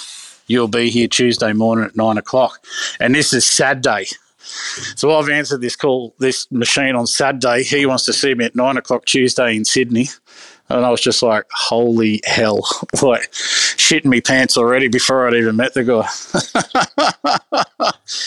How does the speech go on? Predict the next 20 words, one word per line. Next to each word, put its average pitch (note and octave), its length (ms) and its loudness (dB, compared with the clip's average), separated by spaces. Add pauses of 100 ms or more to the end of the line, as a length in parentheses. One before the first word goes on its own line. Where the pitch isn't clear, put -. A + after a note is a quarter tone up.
(280)
So, C#3+ 220 0
yeah, D3+ 300 2
hence E3 360 -2
I D3 180 2
went, D#3 280 -2
rushed E3 360 -2
out D#3 200 2
quickly, E3 380 0
got E3 280 0
a C3+ 60 -2
ticket D#3+ 420 -2 (720)
and C3 500 0
took D3+ 260 2
off D#3 240 0
and C3 260 2
turned D3 300 2
up C#3 180 0
outside C3+ 420 0
Martin C#3 340 -2
Place D3 460 0